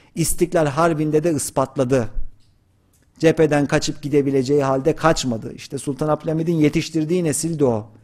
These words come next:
Allahu Teala ona nasip etti. O şuurlu bir nesli Çanakkale cephesine sürebilecek milyonluk bir nesli yetiştirmişti. Sultan Abdülhamid'in kendisi Çanakkale'de yoktu.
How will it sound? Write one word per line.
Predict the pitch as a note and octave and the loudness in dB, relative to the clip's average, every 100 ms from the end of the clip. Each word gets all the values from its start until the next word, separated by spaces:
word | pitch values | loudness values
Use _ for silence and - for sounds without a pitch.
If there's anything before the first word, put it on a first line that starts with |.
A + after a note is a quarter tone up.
| _ _ _ - | _ _ _ -4
Allahu | D3+ D#3 D3+ | 0 4 2
Teala | D3+ D3+ D#3+ | 4 2 4
ona | D#3 F3+ E3+ | 2 2 2
nasip | C#3 C3+ A#2 | 0 -2 -4
etti. | A2+ - C#3 | -4 -2 -2
O | D3 | 0
şuurlu | - D#3 D#3 D3+ | 0 0 0 0
bir | C#3 C#3 | 0 2
nesli | D3 - D#3 F3 - - - - | 2 4 4 2 -2 -20 -20 4
Çanakkale | D3 E3+ F#3 D3+ C#3+ | 8 8 6 4 4
cephesine | C#3 C3+ C3+ C#3+ C3+ | 4 2 0 0 -2
sürebilecek | - C3 B2 B2+ A#2+ D3 D#3+ - | -2 -2 0 2 4 4 4 0
milyonluk | B2 D3 D3+ D#3+ D#3+ F#3+ - | 0 2 4 4 6 4 4
bir | C#3+ C3 | 0 2
nesli | B2+ B2 - | 0 2 2
yetiştirmişti. | C3 A#2 G#2+ - A#2 A#2+ A#2 - D2+ D2 - - _ _ - - - _ _ _ - | 2 -2 -6 -10 -8 -8 -10 -10 -14 -14 -20 -20 _ _ -20 -20 -20 _ _ _ -8
Sultan | - C#3 F3 | -4 0 2
Abdülhamid'in | F3 F#3 F#3 F3+ E3+ | 2 2 0 0 2
kendisi | - E3+ F3 F3 | 2 2 0 0
Çanakkale'de | F3 F3 F3 F3+ F3 F#3+ E3+ - - _ _ _ _ _ _ - | 2 0 4 4 8 8 8 4 -14 _ _ _ _ _ _ 4
yoktu. | D#3+ F#3+ - B2+ G#2+ | 8 8 4 -2 -2